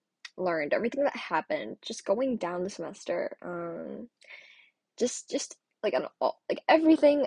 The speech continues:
everything that happened. <laughs> So, let's start with the first week. The first week was a lot of learning, and a lot of partying, and a lot of going out, and making new friends,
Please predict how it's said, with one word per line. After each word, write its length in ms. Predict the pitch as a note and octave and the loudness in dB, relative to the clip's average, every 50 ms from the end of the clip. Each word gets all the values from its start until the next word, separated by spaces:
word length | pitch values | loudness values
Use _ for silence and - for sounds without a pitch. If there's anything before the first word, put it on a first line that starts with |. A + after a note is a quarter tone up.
| - - | 0 0
everything 400 | A#3 A#3 C4 B3+ B3+ A#3 A3 G#3 | 4 4 4 4 6 2 4 2
that 100 | F#3 - | 0 0
happened. 460 | - - - - - - - B3 D#4 | 0 -2 -2 -2 -2 -2 2 4 4
<laughs> 100 | D#4 C#4+ - - - - _ _ - - _ _ _ _ - - D5 C#5 C5+ - - - - | 6 4 2 -4 -10 -16 _ _ -20 -20 _ _ _ _ -4 -2 -2 -2 -2 -6 -10 -14 -12
So, 420 | - - B3 A#3 A#3 A#3 A3+ A3 - - - | -2 0 2 2 2 2 0 -2 -4 -4 -6
let's 160 | C4+ - - | -8 -6 -4
start 140 | - A3 - | -4 -2 -2
with 100 | G#3+ C#4 | -2 -2
the 60 | C4+ | -2
first 260 | - F#3 F3+ - - | -4 -4 -4 -4 -8
week. 120 | - - - _ _ - F4+ - _ _ _ _ _ _ _ - | -12 -12 -14 _ _ -18 -18 -18 _ _ _ _ _ _ _ -10
The 80 | A#3+ G#3+ | -8 -2
first 260 | - A#3+ D4+ - - | 0 0 0 0 -2
week 200 | - A#3+ A#3 - - _ _ | -4 -4 -4 -8 -16 _ _
was 180 | A3 G#3+ G#3 - _ | -10 -10 -10 -8 _
a 60 | A3 | -2
lot 340 | G#3+ G#3 F#3+ F3 D#3+ - - | 0 2 2 2 2 0 -2
of 140 | G3 F#3 F3+ | -4 -2 0
learning, 500 | F3 D#3+ - - - - - G3+ A3 C4+ - - | 0 0 -2 -2 -4 -6 -6 -8 -8 -10 -10 -10
and 100 | - G#3 | -6 -4
a 40 | G3+ | -2
lot 320 | F#3+ F#3+ F#3 F3+ - - | 0 0 2 0 0 0
of 80 | G3 G3 - | -2 -6 -8
partying, 600 | - - F#3 F3 E3+ E3+ F3 F3 F3 F3 F3 F3 - | -10 -6 -4 -2 -2 -2 -2 -4 -4 -6 -8 -8 -8
and 100 | G3 F#3+ | -6 -4
a 20 | |
lot 360 | F#3 F#3 F3+ F3+ F3 - - | -2 0 0 0 0 -2 -2
of 100 | F#3+ F#3+ | -6 -4
going 300 | - F#3 F3 F3+ F3+ F3 - | -2 -2 -2 -2 -4 -4 -6
out, 380 | F3+ F3+ F3 F3 F3 F3 F3 - _ _ _ _ _ _ _ | -6 -4 -2 -2 -2 -2 -4 -6 _ _ _ _ _ _ _
and 160 | - G3+ G#3 G3 | -2 0 2 2
making 340 | F#3 F#3+ - A#3+ A#3+ B3 | 2 2 2 0 0 0
new 160 | B3 B3 A#3 A3 | 0 0 0 -2
friends, 520 | - - E3 D#3 D#3 D#3+ D#3+ - A3+ - | -2 -4 -4 -4 -4 -6 -8 -10 -12 -12